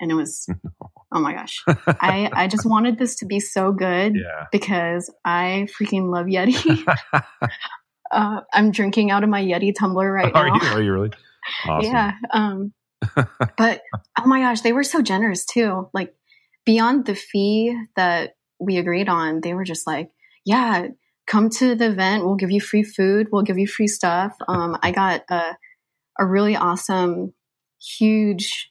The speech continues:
Speaker 1: uh, chain stitched patch that they had done by this company, this local company called Fort Lonesome.
Speaker 2: Wow.
Speaker 1: Um, it's of a cowboy riding a huge fish.
Speaker 2: <laughs>
Speaker 1: So, I mean, yeah. Oh my gosh, they're so nice and so great to work with.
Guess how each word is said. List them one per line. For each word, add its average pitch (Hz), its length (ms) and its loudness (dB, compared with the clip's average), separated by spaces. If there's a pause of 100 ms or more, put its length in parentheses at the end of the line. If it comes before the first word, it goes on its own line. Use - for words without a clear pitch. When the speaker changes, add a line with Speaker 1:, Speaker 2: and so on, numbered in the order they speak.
Speaker 1:
uh, 170 300 -2 (260)
chain 190 340 0
stitched - 500 -6
patch - 600 -4 (180)
that 185 120 -4
they 185 100 0
had 185 160 -2
done 180 260 0
by 165 140 0
this 160 180 -4
company, 175 580 -2 (240)
this 196 140 0
local 185 240 0
company 175 380 -2
called - 280 -4
Fort - 220 -8
Lonesome. 226 500 -2 (400)
Speaker 2:
Wow. 160 220 -2
Speaker 1:
Um, 170 240 0
it's 170 140 -6
of 185 160 -4
a 175 40 -2
cowboy 180 680 -2 (280)
riding 175 420 -2
a 160 60 -4
huge 170 400 -8
fish. 175 380 -6
Speaker 2:
<laughs> - 60 -4 (640)
Speaker 1:
So, 170 280 -4
I - 80 -2 (100)
mean, 180 300 -10 (580)
yeah. 185 340 0 (340)
Oh 208 60 2
my 190 120 -2
gosh, 156 220 -2
they're 208 180 2
so 202 240 -2
nice 180 340 -2
and 175 300 -6
so - 180 -4
great 175 200 -2
to 185 80 -8
work 175 240 -6
with. 170 160 -12